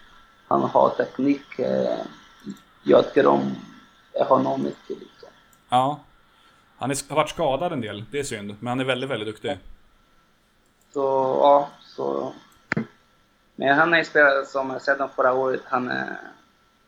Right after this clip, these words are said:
Speaker 1: Ja, han var bra.
Speaker 2: Ja, verkligen.
Speaker 1: Ja.
Speaker 2: Eh, du, jag tror vi har kommit in på sista delen av intervjun, nämligen din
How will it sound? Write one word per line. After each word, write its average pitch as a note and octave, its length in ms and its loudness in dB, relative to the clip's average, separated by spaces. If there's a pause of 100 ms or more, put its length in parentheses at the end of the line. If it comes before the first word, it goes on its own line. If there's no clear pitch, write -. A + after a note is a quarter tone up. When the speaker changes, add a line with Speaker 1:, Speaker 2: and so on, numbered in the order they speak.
(1120)
Speaker 1:
Ja, - 220 0 (540)
han C3+ 140 -2
var C3+ 180 4
bra. - 200 0 (380)
Speaker 2:
Ja, C3 300 -4 (100)
verkligen. G#2+ 440 -14 (360)
Speaker 1:
Ja. C#2 180 -8 (1500)
Speaker 2:
Eh, C#3 640 2 (240)
du, D#3 280 4
jag C#3 120 4
tror F#3 100 -2
vi G3 80 2
har E3+ 100 4
kommit E3 240 -4
in F3+ 220 -4
på C#3+ 440 6
sista C#3 720 0
delen D#3 400 0
av A2 340 0 (100)
intervjun, B2+ 440 0
nämligen A#2 500 -4
din A2+ 340 -4